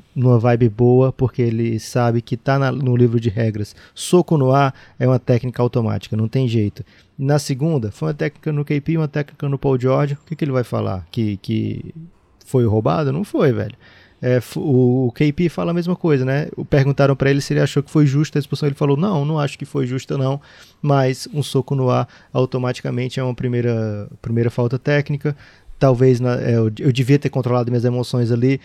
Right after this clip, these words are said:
Na segunda falta técnica eu fui defender o Luka. É, e provavelmente eu vou continuar fazendo isso, mas de alguma maneira eu tenho que controlar melhor minhas emoções. É,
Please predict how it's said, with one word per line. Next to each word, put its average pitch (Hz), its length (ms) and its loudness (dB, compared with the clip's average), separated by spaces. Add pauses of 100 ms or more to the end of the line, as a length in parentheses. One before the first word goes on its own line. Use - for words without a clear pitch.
(180)
Na 139 160 4
segunda 135 400 2
falta 127 260 4
técnica 123 400 0
eu 135 60 6
fui 135 200 0
defender 127 380 2
o 127 60 6
Luka. 131 500 4 (460)
É, 107 960 0
e 135 100 2
provavelmente 123 520 4
eu 120 60 -4
vou 127 100 0
continuar 120 380 0
fazendo 117 420 2
isso, 120 360 0 (320)
mas 117 320 0
de 123 80 -2
alguma 120 200 -2
maneira 120 300 0
eu - 20 -4
tenho 120 160 -6
que 117 100 -14
controlar 113 420 -4
melhor 110 240 -2
minhas 107 160 -2
emoções. 117 640 -2 (320)
É, 113 540 2